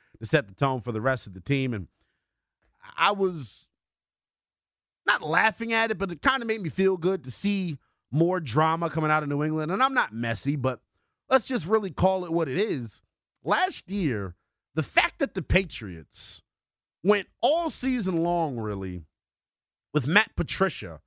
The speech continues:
serving as the team's offensive coordinator. And then it really felt like they didn't have an offensive coordinator for most of the season. When you see the Patriots move like that, if this was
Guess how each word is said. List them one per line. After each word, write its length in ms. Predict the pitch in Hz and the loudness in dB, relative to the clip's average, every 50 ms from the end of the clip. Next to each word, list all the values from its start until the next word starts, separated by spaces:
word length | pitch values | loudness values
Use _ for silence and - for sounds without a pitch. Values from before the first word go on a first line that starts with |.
| _ _ _ _ _ _ _ _ _ _ _ - | _ _ _ _ _ _ _ _ _ _ _ 0
serving 340 | - 202 202 180 165 170 165 | 2 2 2 2 0 0 -2
as 100 | 156 120 | -2 -2
the 60 | 127 | 0
team's 300 | - 175 175 160 131 139 | 2 2 2 2 0 0
offensive 540 | 160 160 143 - 165 156 139 - 117 107 - | 0 0 0 -2 -4 -4 -4 -6 -12 -12 0
coordinator. 540 | - 147 147 147 117 117 113 113 107 107 | 2 2 2 2 -2 -2 -4 -4 -2 -2
And 100 | 110 117 | -2 2
then 300 | 160 208 220 208 180 143 - _ _ _ _ _ _ _ _ | 2 2 2 0 -2 -8 -10 _ _ _ _ _ _ _ _
it 60 | 117 | -2
really 220 | 156 208 220 214 | 0 0 0 0
felt 220 | 156 - 175 170 160 | 0 0 0 0 0
like 120 | 160 156 | 0 0
they 80 | 131 175 | 0 0
didn't 180 | 185 180 160 | 0 0 4
have 220 | 135 170 220 254 226 | 6 6 6 6 2
an 80 | 185 | 0
offensive 400 | 151 127 113 - 127 107 - 98 | -2 -4 -2 -2 -4 -4 -4 -4
coordinator 400 | - 139 135 117 110 117 110 101 | 0 0 0 0 0 -2 -4 -4
for 100 | 95 117 | -4 -4
most 220 | 113 110 107 101 - | -2 -2 -2 -4 -6
of 100 | 104 85 | -8 -10
the 60 | 82 | -10
season. 440 | - - 120 107 101 92 107 104 92 - _ _ _ _ _ _ _ _ _ | -10 -8 -6 -6 -4 -4 -6 -8 -8 -12 _ _ _ _ _ _ _ _ _
When 440 | 156 180 190 180 170 165 156 139 127 - _ _ _ _ _ _ _ _ _ _ _ _ _ _ _ | 0 2 2 2 0 -2 -6 -8 -10 -16 _ _ _ _ _ _ _ _ _ _ _ _ _ _ _
you 160 | 185 196 175 | -2 0 0
see 420 | - - - - 277 294 294 285 | 0 -2 -4 -2 0 2 2 2
the 140 | 277 226 202 | 0 0 -2
Patriots 580 | - - 170 190 190 - - 185 170 151 - 117 | 0 2 0 0 0 -2 -2 0 0 0 0 0
move 320 | 131 151 151 151 135 104 | 0 2 2 2 0 -2
like 280 | 117 110 101 98 - _ | -2 -2 -2 -4 -4 _
that, 160 | 123 113 113 | -2 -2 -2
if 100 | 123 131 | -2 -4
this 180 | 202 311 302 - | -4 -4 0 0
was 160 | 269 208 - | -2 -2 -2